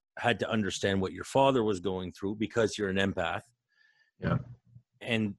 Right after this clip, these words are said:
Speaker 1: in turn would not want to turn it on somebody else because you know what you went through. So it's all has to do, or, or there's a, there's a direct line with empathy there.
Speaker 2: And I, and I would agree with you, but then I would also argue against you,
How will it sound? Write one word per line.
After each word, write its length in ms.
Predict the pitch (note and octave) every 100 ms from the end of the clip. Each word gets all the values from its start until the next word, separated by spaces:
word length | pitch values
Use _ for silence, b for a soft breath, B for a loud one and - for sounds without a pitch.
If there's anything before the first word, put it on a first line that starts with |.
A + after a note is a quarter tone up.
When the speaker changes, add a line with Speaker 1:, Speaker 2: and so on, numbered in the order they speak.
| -
Speaker 1:
in 220 | C3+ B2
turn 460 | D3 D3 C#3+ C3 A2+
would 280 | B2+ G#2+ G#2+
not 320 | B2+ D3+ C3
want 300 | C#3 B2+ G2
to 80 | - -
turn 220 | C3+ B2+
it 100 | A2+
on 180 | G#2+ G2+
somebody 460 | - A2+ G#2+ G2
else 240 | G#2 G#2 -
because 320 | G2+ G#2 F2
you 120 | F#2+
know 160 | F#2 F#2
what 220 | F2+ F2+
you 160 | E2 G#2
went 280 | F#2+ F2 -
through. 300 | - - C#2+ _
So 260 | - G2+
it's 120 | F#2+ A#2
all 180 | A2
has 260 | G2+ G2+ -
to 80 | F#2
do, 340 | G2 G2+ F#2 - - G#2+
or, 460 | F#2+ G#2 G#2 F2
or 120 | F#2+ F#2+
there's 300 | G2+ G2+ G2
a, 100 | F2
there's 300 | G#2 F#2+ F#2
a 60 |
direct 360 | - G#2+ A2 -
line 340 | G2+ G#2 G2
with 180 | F2+ - G2
empathy 460 | F#2 F2+ - F2 D#2
there. 120 | C2+ - - _ _ _ _ _ _ _ A2
Speaker 2:
And 100 | G#2+
I, 160 | G2+ - -
and 140 | A2 A2+
I 120 | G#2
would 180 | G#2 G#2
agree 340 | G2 G#2+ G#2+
with 260 | A#2+ B2 D3
you, 100 | D3
but 180 | G#2
then 180 | G#2 F#2+
I 140 | E2 F2+
would 200 | F#2 -
also 460 | - F#2+ - G#2 F2+
argue 320 | F#2 F#2 F#2
against 400 | F2+ A#2 C3+ -
you, 160 | D#2